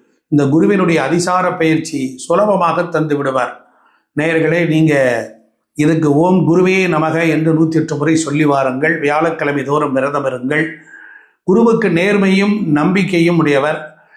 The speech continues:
அவரிடத்தில் ஆணவமாக நடந்து கொள்ளக்கூடாது. மூன்றாம் இடத்தில் இருக்கக்கூடிய குரு காலச்சக்கரத்திற்கு நாலாம் இடம்,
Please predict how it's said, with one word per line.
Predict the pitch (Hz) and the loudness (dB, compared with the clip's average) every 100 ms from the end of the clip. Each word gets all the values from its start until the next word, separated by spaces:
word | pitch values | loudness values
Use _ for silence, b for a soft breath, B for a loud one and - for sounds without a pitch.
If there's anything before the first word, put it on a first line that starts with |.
| b | b
அவரிடத்தில் | - 160 180 180 202 | -4 -2 0 0 0
ஆணவமாக | 156 156 202 196 180 175 151 | 0 0 0 0 0 0 0
நடந்து | 160 156 165 160 | -2 -2 0 0
கொள்ளக்கூடாது. | 156 151 - 147 131 135 | 0 0 -2 -2 -2 -2
மூன்றாம் | 151 175 185 185 | -2 0 0 0
இடத்தில் | 175 165 165 160 | 0 -2 -2 0
இருக்கக்கூடிய | 143 160 151 143 143 | 0 -2 -4 -2 -4
குரு | 131 156 160 | -2 -2 0
காலச்சக்கரத்திற்கு | 147 175 180 170 160 156 139 139 135 | 0 0 -2 -4 -4 -4 -4 -8 -6
நாலாம் | 127 131 151 147 135 | -4 -2 -2 -2 -2
இடம், | 139 160 | -4 -6